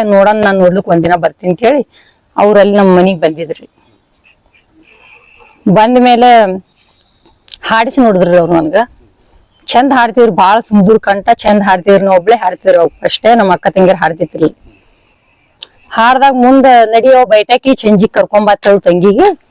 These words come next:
ಕಾಕಾಗ ನೋಡ್ತೀನಿ" ಅಂತ ಹೇಳಿದ್ರಿ. ಅಲ್ಲಿ ದೇವಪ್ಪ ಮುತ್ತಿಯವ್ರ ಪಾದಗಟ್ಟಿ ಅದ್ರಿ, ಅಲ್ಲಿ ಬೈಟಾಕಿ ತೊಗೊಂಡ್ರಿ. ಡೊಳ್ಳಿನ ಪದ ಹಾಡ್ತಿದ್ರಲ್ರಿ, ಅವೇ ವಾದ್ಯ ಅವ್ರು ನುಡ್ಸಿದ್ರಿ. ನಾ ಡೊಳ್ಳಿನ ಪದ ಹಾಡ್ರಿ.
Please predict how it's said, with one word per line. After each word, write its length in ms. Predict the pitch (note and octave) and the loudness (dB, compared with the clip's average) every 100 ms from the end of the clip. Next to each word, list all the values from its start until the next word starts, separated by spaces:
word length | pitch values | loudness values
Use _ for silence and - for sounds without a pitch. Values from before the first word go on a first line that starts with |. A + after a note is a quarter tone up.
| _ _ _ _ _ _ - - | _ _ _ _ _ _ -18 -6
ಕಾಕಾಗ 400 | F#3+ F#3 G#3+ A#3 D#4+ G3+ _ _ _ G3+ | -4 0 0 0 0 -2 _ _ _ 0
ನೋಡ್ತೀನಿ" 400 | G3 F#3+ G3 F#3+ | 0 0 0 0
ಅಂತ 180 | F#3+ | 0
ಹೇಳಿದ್ರಿ. 260 | F3 D#3+ - _ _ _ _ _ - | -2 -2 -6 _ _ _ _ _ -4
ಅಲ್ಲಿ 520 | G#3 G#3+ A3 G#3+ E3+ | 0 2 2 2 2
ದೇವಪ್ಪ 300 | G#3+ A3+ B3 | 2 2 2
ಮುತ್ತಿಯವ್ರ 320 | A#3+ - A#3 | -2 0 -2
ಪಾದಗಟ್ಟಿ 480 | - G3 F#3+ F#3+ - | 0 -2 0 -2 0
ಅದ್ರಿ, 280 | F3 E3 D#3+ _ _ _ _ _ - | 0 0 -4 _ _ _ _ _ -8
ಅಲ್ಲಿ 380 | G3 G3+ G3+ G3+ | -2 2 4 2
ಬೈಟಾಕಿ 880 | F3 G3 G3 A3 G#3 A3 G#3+ F#3 - - _ _ - - | 2 0 0 -2 0 2 2 0 -4 -16 _ _ -16 -2
ತೊಗೊಂಡ್ರಿ. 540 | G3 G3 E3+ G3 E4 _ - - - | 0 0 0 0 -2 _ -20 -20 -4
ಡೊಳ್ಳಿನ 280 | G#3 A3+ C4+ | 0 2 2
ಪದ 100 | A#3+ A#3 | 0 0
ಹಾಡ್ತಿದ್ರಲ್ರಿ, 640 | A#3 G#3 G3+ A#3 D4+ E4+ | -2 -2 0 0 0 2
ಅವೇ 300 | A3+ A3+ C4 | 2 2 2
ವಾದ್ಯ 360 | A#3 G#3+ G3 A#3+ | 2 0 2 2
ಅವ್ರು 180 | A#3+ G#3+ | 0 -2
ನುಡ್ಸಿದ್ರಿ. 640 | F3+ - F3 D#3+ A3 _ _ _ _ _ - | -6 -2 -2 0 -2 _ _ _ _ _ -2
ನಾ 80 | G#3+ | -2
ಡೊಳ್ಳಿನ 320 | G#3 A3 A#3+ | 2 2 2
ಪದ 140 | B3 B3+ | 0 0
ಹಾಡ್ರಿ. 520 | - D4+ G3 F3+ | 0 -2 0 -2